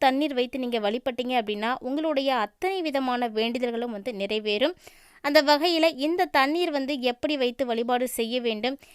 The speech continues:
எந்த நாள்ல வந்து வைக்கணும், இதன் மூலமா செய்யக்கூடிய வழிபாட்டு முறைகள் எல்லாம் என்னென்ன அப்படின்னு தான் இப்ப நம்ம பார்க்க போறோம். இது தகவல்களை எல்லாம் தெரிஞ்சுக்கிறதுக்கு முன்னாடி நீங்க இன்னும் நம்மளுடைய சேனலை சப்ஸ்கிரைப் பண்ணாம இருக்கீங்கன்னா மறக்காம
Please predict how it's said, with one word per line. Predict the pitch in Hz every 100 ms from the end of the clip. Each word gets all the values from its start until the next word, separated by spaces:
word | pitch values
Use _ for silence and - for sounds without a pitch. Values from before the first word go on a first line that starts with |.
| _ -
எந்த | 285 330 370 339 277
நாள்ல | 277 349 339 269
வந்து | 262 262
வைக்கணும், | 226 226 226 240 254 - 233
இதன் | 240 240
மூலமா | 277 311 320 339
செய்யக்கூடிய | 277 254 247 240 233 247 285
வழிபாட்டு | 226 269 330 320 302
முறைகள் | 262 240 240
எல்லாம் | 226 247 254
என்னென்ன | 214 226 233 214
அப்படின்னு | 214 202
தான் | 262 233
இப்ப | 220 202
நம்ம | 202 214
பார்க்க | 196 - 202
போறோம். | 240 226 - 285
இது | 330 453
தகவல்களை | 339 339 359 349 311 294
எல்லாம் | 294 302
தெரிஞ்சுக்கிறதுக்கு | 269 269 285 269 254 247 240
முன்னாடி | 254 302 269 359 277
நீங்க | 359 370 294
இன்னும் | 302 262
நம்மளுடைய | 262 339 330 -
சேனலை | 269 254 277
சப்ஸ்கிரைப் | 247 - 247 247
பண்ணாம | 233 233 262 240
இருக்கீங்கன்னா | 226 226 220 277 359
மறக்காம | 233 233 240